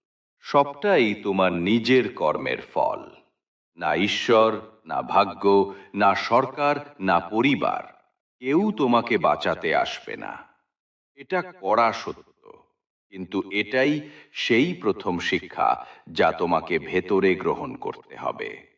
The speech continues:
আমরা সবাই এক যুদ্ধক্ষেত্রে দাঁড়িয়ে আছি। এই যুদ্ধের নাম হলো জীবন। এখানে হয় তুমি যোদ্ধার মতো লড়বে,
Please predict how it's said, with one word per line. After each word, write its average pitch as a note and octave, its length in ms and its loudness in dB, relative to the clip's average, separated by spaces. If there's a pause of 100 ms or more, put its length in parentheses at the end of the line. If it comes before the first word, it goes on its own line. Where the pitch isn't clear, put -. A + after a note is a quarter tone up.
(1040)
আমরা F#3 240 0
সবাই F#3 640 4
এক A2+ 320 -6
যুদ্ধক্ষেত্রে B2+ 880 -2
দাঁড়িয়ে A#1+ 520 -2
আছি। - 640 -10 (300)
এই A2+ 60 -8
যুদ্ধের C3 540 2
নাম A#2 340 6
হলো G2+ 300 2
জীবন। C2+ 640 -4 (540)
এখানে D#3 460 0
হয় A#2 300 4
তুমি G#3 340 0
যোদ্ধার A2+ 640 2
মতো F#3+ 300 2
লড়বে, A#2 760 2